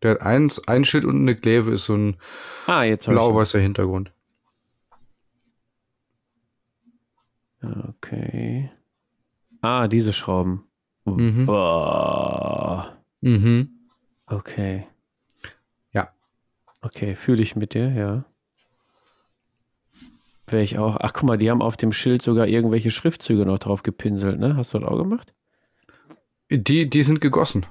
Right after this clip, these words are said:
Speaker 1: Die,
Speaker 2: Die sind
Speaker 1: die
Speaker 2: gego-
Speaker 1: waren, die sind gegossen. Das ist nicht drauf gepinselt.
Speaker 2: Okay. Alles klar.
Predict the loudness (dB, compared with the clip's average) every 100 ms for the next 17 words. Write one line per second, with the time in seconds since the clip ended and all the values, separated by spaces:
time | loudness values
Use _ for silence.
0 | -14 -12 -2 2 4 4 4 4 2 0
1 | -4 _ _ _ -8 -2 0 0 0 0
2 | 0 -2 -6 _ -6 -2 0 0 0 -2
3 | -2 -2 -2 -2 -6 _ _ -8 -8 -8
4 | -8 -4 0 2 2 0 -4 _ _ _
5 | _ _ _ -18 -16 -18 -18 -12 -10 -10